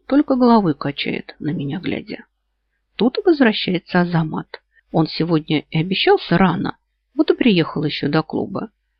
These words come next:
Я едва успела дошить вчерашний халат. «О, привет!» радостно восклицает он с порога, заметив Алтошу. «Рад тебя видеть. Ты просто так или по делу? Поужинаешь с нами?» Алтангирел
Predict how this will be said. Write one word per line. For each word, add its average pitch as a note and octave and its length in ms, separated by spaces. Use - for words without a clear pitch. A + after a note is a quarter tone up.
Я D#3+ 240
едва G3+ 380
успела F#3+ 480
дошить D3 400
вчерашний D3 480
халат. - 520
«О, A#3+ 260
привет!» G3+ 520
радостно - 460
восклицает - 640
он G3 100
с - 60
порога, B3+ 480
заметив D#3 520
Алтошу. - 640
«Рад C#3+ 220
тебя A#3 280
видеть. G3+ 520
Ты G3 160
просто - 380
так - 260
или E3 80
по C#3 200
делу? D#3 400
Поужинаешь A3 600
с - 60
нами?» - 360
Алтангирел A3+ 640